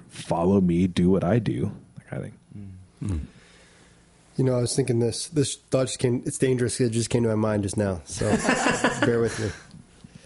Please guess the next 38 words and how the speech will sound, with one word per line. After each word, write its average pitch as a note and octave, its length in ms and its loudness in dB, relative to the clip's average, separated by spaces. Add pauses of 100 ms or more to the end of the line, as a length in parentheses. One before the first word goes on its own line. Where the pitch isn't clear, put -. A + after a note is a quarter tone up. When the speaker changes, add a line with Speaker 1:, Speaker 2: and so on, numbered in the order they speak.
(400)
Speaker 3:
Um, A2+ 340 0 (960)
it C#3 120 4
is C#3+ 160 4
interesting B2 560 0
that A#2 400 -2 (240)
nobody B2+ 520 2
in A#2+ 80 2
the A2+ 60 0
story A#2+ 340 0
goes, A2 300 0
"What's C3+ 160 2
baptism?" G#2+ 600 -2 (220)
when A2+ 180 2
John G#2 220 0
starts A2 220 -4
baptizing. A2+ 580 -4 (180)
It, C3 200 0
it D3 60 4
was, B2+ 180 2
it - 220 -4
was A2+ 100 2
Speaker 2:
Mm-hmm. A#2+ 100 4
Speaker 3:
obviously B2 300 2
a G#2+ 40 0
common A2 300 0
practice A2+ 420 -2
at G#2+ 80 -4
that A2 180 -6
point A2 280 -2 (800)
because A2+ 200 0
it A#2+ 100 2
identified A#2 640 0
people G#2+ 420 -2 (880)
with B2+ 180 2
something, A2 400 -2
with A2 140 0
a A2 40 2
movement, G#2+ 520 0